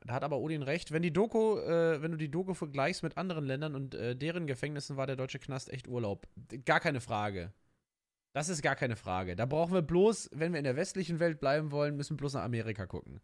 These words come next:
Ansonsten guckst du nach, nach Nordafrika, Mittelafrika, Südafrika oder guckst in den asiatischen Raum, wo die Leute mehr oder weniger mit, oder auch in, in vielen russischen Gefängnissen, ich glaub, es gibt ein sehr bekanntes Moskauer Gefängnis, da sitzen fünfzig Leute in einem Raum, der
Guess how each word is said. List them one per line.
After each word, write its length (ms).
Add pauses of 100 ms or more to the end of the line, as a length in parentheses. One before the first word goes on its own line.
(400)
Ansonsten 400
guckst 240
du 80
nach, 300
nach 320
Nordafrika, 640
Mittelafrika, 640
Südafrika 840 (420)
oder 200
guckst 180
in 80
den 100
asiatischen 600
Raum, 440
wo 60
die 100
Leute 260
mehr 180
oder 160
weniger 580 (140)
mit, 380
oder 200
auch 200
in, 240
in 380
vielen 320
russischen 440
Gefängnissen, 640
ich 80
glaub, 240
es 220
gibt 180
ein 60
sehr 100
bekanntes 380
Moskauer 420
Gefängnis, 520 (420)
da 80
sitzen 260
fünfzig 460
Leute 340
in 180
einem 120
Raum, 480
der 520